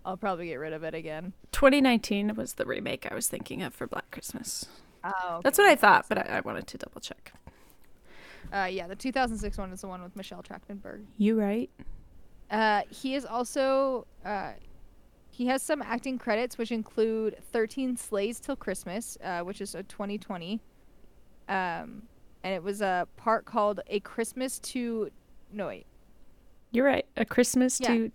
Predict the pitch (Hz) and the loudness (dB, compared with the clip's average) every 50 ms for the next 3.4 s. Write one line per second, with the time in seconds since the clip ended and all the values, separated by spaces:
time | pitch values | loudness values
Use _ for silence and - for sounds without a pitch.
0 | _ - 240 214 202 196 - 220 - - 254 - - - 285 277 - - - 285 | _ 0 2 2 4 2 0 -4 0 -2 -2 -2 -2 -6 -6 -6 -6 -2 -2 -2
1 | 254 226 - 226 220 - - 220 220 226 - - - - - - - - 254 233 | -2 2 0 -2 -2 0 -2 -2 -2 -2 -8 -12 -20 -20 -20 -10 -2 -2 -2 -2
2 | - 233 233 240 262 262 226 220 180 170 - 196 214 - - - 180 165 175 190 | -2 0 2 2 2 2 0 -2 -2 -2 -2 -6 -6 -6 -6 -4 -4 -2 0 -2
3 | 185 175 175 269 - - 392 339 | -2 0 -2 -2 2 4 2 2